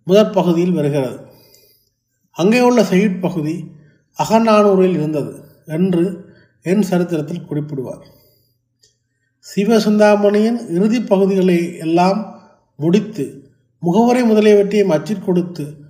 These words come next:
ஒருமுறை புரு திருத்தம் செய்து கொடுத்தவுடன் ஈசன் திருவருளால் காரியம் இனிது நிறைவேறியது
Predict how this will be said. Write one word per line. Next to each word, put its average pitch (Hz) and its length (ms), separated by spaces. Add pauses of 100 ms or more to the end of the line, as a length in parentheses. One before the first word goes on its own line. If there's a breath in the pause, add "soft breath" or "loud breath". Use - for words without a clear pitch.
(360)
ஒருமுறை 196 380
புரு 214 300
திருத்தம் 214 420
செய்து 180 220
கொடுத்தவுடன் 156 640 (540 soft breath)
ஈசன் 226 400
திருவருளால் 208 640
காரியம் 185 500
இனிது 175 240
நிறைவேறியது 156 680